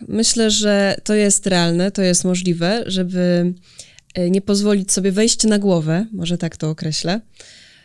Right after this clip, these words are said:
E, bo też uwa-, jestem tego samego zdania, że artysta nie powinien się kreować na podstawie swojego życia prywatnego,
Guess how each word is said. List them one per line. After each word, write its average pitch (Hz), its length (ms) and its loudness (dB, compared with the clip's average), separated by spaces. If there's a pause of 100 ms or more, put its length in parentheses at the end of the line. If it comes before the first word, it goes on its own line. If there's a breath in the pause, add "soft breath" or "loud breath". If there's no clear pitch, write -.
(140)
E, 196 640 2 (100)
bo 240 80 0
też - 380 0 (100)
uwa-, 226 380 0
jestem 254 300 2
tego 269 160 2
samego 262 320 2
zdania, 226 460 2
że 196 400 0
artysta 226 440 -2
nie 226 120 2
powinien 220 680 -2 (120)
się 190 420 -2
kreować 202 500 0
na 196 80 -2
podstawie 190 440 -4
swojego 196 300 -2
życia 214 240 -2
prywatnego, 180 760 -2